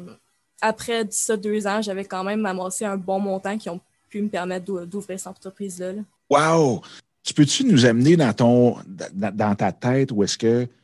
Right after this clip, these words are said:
Speaker 2: tu t'es dit, « Hey, écoute, le projet, il est possible. Je vais avoir mon food truck. »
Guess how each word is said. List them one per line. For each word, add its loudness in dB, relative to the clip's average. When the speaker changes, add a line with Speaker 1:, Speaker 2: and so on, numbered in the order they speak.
Speaker 2:
tu -6
t'es 2
dit, « 0
Hey, -2
écoute, -2
le 0
projet, -2
il 2
est 2
possible. -2
Je -6
vais 0
avoir 2
mon 2
food -2
truck. » 0